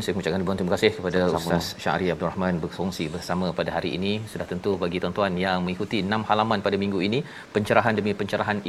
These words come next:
Speaker 1: itu akan menjadikan kita makin jatuh cinta pada surah Al-Qasas, dan inilah yang kita ingin bina dalam masyarakat,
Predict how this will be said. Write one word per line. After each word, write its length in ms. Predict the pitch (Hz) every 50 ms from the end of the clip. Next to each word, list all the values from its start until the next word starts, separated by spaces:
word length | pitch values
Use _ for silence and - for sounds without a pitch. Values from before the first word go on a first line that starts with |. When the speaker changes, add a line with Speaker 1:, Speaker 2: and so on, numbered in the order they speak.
| 104
Speaker 1:
itu 260 | 98 - - - 113 113 110 107 - - 98
akan 360 | - - 110 101 101 104 101 101 - - - - - - 104 101
menjadikan 600 | 104 104 101 98 - 101 104 110 101 - 101 101 -
kita 180 | 101 98 101 101 95
makin 320 | 101 98 - 104 101 101 95
jatuh 200 | 98 - 107 104 -
cinta 260 | 135 131 127 127 120 104 95 -
pada 120 | 95 90 -
surah 180 | - 110 - - 98
Al-Qasas, 440 | 98 - - 98 - - 131 147 - - - - - - -
dan 100 | 92 90 - 95
inilah 260 | 104 107 104 110 104 98 98 101
yang 100 | 98 98 -
kita 200 | 98 92 - 101 - -
ingin 160 | 101 98 98 90 95
bina 180 | 104 107 110 104 92
dalam 160 | 92 92 98 98 95
masyarakat, 480 | - - - 104 101 - - 123 135